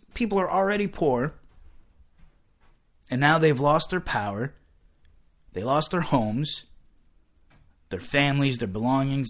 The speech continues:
and everything. And I'm having this horrible day 'cause the electric company is mad at me 'cause I'm a little late on my bill. And I think because of that, my life sucks. But come on, Gino.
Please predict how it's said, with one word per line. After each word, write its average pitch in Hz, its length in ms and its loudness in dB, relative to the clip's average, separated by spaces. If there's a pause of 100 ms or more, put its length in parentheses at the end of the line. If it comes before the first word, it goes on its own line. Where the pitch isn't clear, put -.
and 156 100 -2
everything. 113 480 -4 (840)
And 117 80 -4
I'm 156 180 2
having 156 320 4
this 135 160 -2
horrible 160 340 2
day 151 380 2 (680)
'cause 202 160 -2
the 180 120 0
electric 180 480 -2
company 165 400 0
is 139 100 -2
mad 156 340 0
at 175 80 -2
me 147 340 -4 (240)
'cause 190 180 -2
I'm 170 160 2
a 160 40 0
little 160 320 0
late 160 240 -2
on 143 140 -2
my 135 120 2
bill. 131 600 0 (1120)
And 127 120 -4
I 131 60 -2
think 139 220 -2
because 143 260 2
of 135 100 2
that, 143 220 4
my 117 140 -2
life 120 260 -2
sucks. - 460 -2
But - 400 -2
come 254 140 4
on, 117 180 2
Gino. 147 460 0